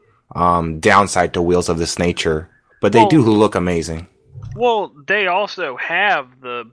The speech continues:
Speaker 2: B M W, uh, like, G T wheel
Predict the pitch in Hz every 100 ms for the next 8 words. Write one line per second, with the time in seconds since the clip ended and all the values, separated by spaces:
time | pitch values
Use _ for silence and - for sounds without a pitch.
0 | - 143 151 143 139 127 135 135 135 135
1 | 135 131 123 113 - 123 113 104 95 80
2 | 69 _ _ _ - 135 123 101 127 139
3 | 135 131 - 135 131 123 123 123 120 117
4 | 113